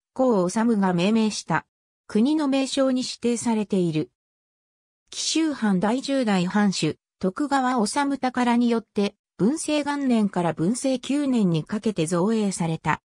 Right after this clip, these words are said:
西浜御殿内の広大な大名庭園である。もともとは、紀州藩士、山本利左衛門の、の下屋敷であったと伝わっている。総面積は三万三千平方メートル。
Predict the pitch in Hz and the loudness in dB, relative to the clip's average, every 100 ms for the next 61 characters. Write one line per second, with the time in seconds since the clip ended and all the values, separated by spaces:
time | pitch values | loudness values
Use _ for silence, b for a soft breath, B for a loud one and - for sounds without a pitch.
0 | _ 185 190 247 240 277 277 247 254 285 | _ 0 0 -2 -2 0 2 0 0 0
1 | 254 233 196 160 - 175 226 254 254 233 | 2 2 2 0 -2 -2 -2 -2 -2 0
2 | 226 175 220 285 285 277 285 269 226 180 | 2 2 2 0 0 0 0 2 2 2
3 | 160 147 143 - _ _ _ _ - 180 | 0 -2 -4 -8 _ _ _ _ -4 -2
4 | 285 294 285 226 220 - _ - - - | 0 0 0 2 2 0 _ -16 -10 -4
5 | 294 247 247 214 - 160 - _ _ 175 | -2 0 0 0 -2 -4 -4 _ _ 0
6 | 196 294 320 285 277 240 285 294 302 294 | 2 2 -2 -2 -2 -2 0 0 0 0
7 | 226 185 165 - 185 214 285 - - 214 | 2 2 0 -2 0 2 0 -2 -4 -2
8 | 196 190 - 196 180 151 - 180 220 220 | 0 -2 -4 -4 -2 -4 -4 -2 -2 -2
9 | - 160 147 139 139 _ _ _ _ _ | -2 0 0 -2 -6 _ _ _ _ _
10 | - 214 294 302 302 277 247 208 170 147 | -2 2 2 2 0 0 -2 -2 -2 -2
11 | - 220 269 262 254 - 220 226 233 214 | 0 0 0 0 -2 2 2 2 2 0
12 | 160 196 208 190 240 247 262 240 143 139 | 0 0 -2 0 0 0 0 -2 -4 -8